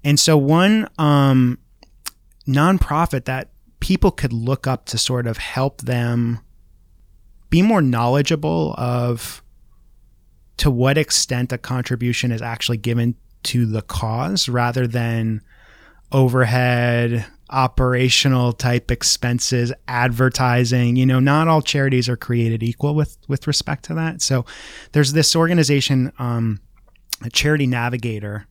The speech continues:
dot org, uh, and people could look, uh, up a given charity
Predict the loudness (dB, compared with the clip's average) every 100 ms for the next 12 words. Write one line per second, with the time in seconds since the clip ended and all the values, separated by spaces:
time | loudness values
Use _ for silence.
0 | _ _ -12 -8 -6 -6 -4 -4 -4 -6
1 | -12 -20 _ _ -20 -20 -20 -12 -4 -2
2 | 0 0 0 -2 -4 -12 _ _ _ _
3 | 0 2 0 -2 -4 -6 -8 -4 -2 -2
4 | -6 -14 -6 -4 -4 -6 -4 0 0 -2
5 | -8 -6 -4 0 0 -2 -2 -2 -2 -2
6 | -4